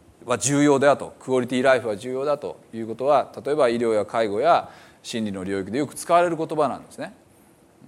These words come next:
でも本当の意味でクオリティライフを高めるのは、自分の命を、その人が一生懸命自分のクオリティを高めようと思って、自分のために、自分のためと思ったら絶対上がらないんです。聖書はそう教えてる。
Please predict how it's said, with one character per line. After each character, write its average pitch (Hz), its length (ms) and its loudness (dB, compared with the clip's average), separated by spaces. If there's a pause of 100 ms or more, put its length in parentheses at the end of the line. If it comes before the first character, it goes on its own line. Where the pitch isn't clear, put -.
(480)
で 240 80 0
も 226 120 4
本 254 220 4
当 339 160 2
の 330 80 4
意 349 40 0
味 339 80 -2
で 240 100 2
ク 175 160 -4
オ 190 80 8
リ 196 60 2
テ 202 80 -4
ィ 208 80 2
ラ 214 100 6
イ 208 60 2
フ 170 60 -4
を 135 80 -2
高 123 280 -2
め 156 140 -2
る 123 80 -6
の 87 120 -10
は、 101 280 0 (380)
自 135 200 -4
分 247 240 0
の 247 140 4
命 226 380 -2
を、 127 360 2 (720)
そ - 280 0
の 302 140 6
人 233 200 4
が 214 280 8
一 165 100 0
生 247 220 4
懸 254 180 0
命 240 140 2
自 175 120 -4
分 240 160 0
の 240 80 0 (220)
ク - 160 4
オ 240 40 10
リ 233 80 4
テ 190 100 -2
ィ 185 40 6
を 160 40 -2
高 180 220 -4
め 226 100 0
よ 226 100 2
う 185 40 0
と 190 80 2
思 170 140 0
っ 170 80 -8
て、 160 120 -2
自 135 140 -4
分 185 140 -4
の 190 80 -6
た 185 120 -4
め 202 100 -4
に、 185 60 -4
自 147 120 -4
分 156 80 -4
の 151 60 -4
た 156 80 4
め 147 80 -2
と 127 60 -2
思 117 100 -4
っ - 20 -14
た 92 80 -4
ら 80 60 -12
絶 175 220 -4
対 - 140 0
上 160 100 2
が 190 100 4
ら 196 80 4
な 185 100 0
い 120 60 -4
ん - 60 -16
で - 80 -20
す。 - 100 -20 (340)
聖 135 220 2
書 123 100 -4
は 101 80 -2
そ - 140 -12
う 73 40 -14
教 - 120 -12
え - 20 -18
て - 120 -20
る。 - 60 -20